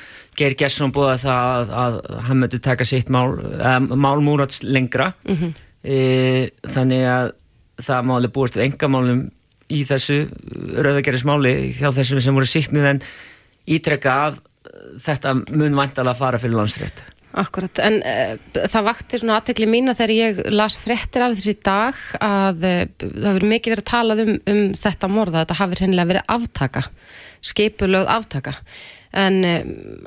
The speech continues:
Speaker 2: maðurinn sem varð, eh, honum að bana, eh,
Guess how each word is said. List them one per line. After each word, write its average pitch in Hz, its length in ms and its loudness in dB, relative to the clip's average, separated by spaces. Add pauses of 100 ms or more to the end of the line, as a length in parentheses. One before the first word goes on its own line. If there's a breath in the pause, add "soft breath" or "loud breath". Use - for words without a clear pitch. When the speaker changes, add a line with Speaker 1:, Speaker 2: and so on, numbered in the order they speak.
(680)
Speaker 2:
maðurinn 190 840 0
sem 196 200 2
varð, 175 440 -2
eh, 101 300 -4 (200)
honum 180 260 2
að 165 120 -4
bana, 151 340 0 (200)
eh, - 100 -6